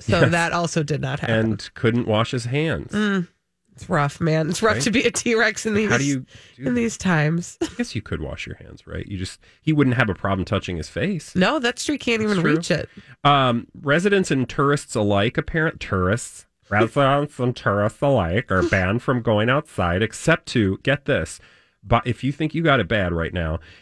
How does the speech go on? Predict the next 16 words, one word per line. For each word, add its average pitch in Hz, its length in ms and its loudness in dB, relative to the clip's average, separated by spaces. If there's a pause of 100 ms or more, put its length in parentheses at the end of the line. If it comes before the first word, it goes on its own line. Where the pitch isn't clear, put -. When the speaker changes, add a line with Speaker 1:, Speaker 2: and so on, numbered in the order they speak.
(120)
Speaker 2:
except - 480 -2
to - 100 -4
buy 98 220 0
food, 160 580 0 (220)
go 120 160 2
to 156 80 0
work, 110 560 0
or 104 160 0
get 107 180 -2
medical 101 360 0
help 82 280 -2
for 95 140 -4
fifteen 117 720 -2
days. 90 540 -4 (480)
So, 90 560 2
um, 82 420 0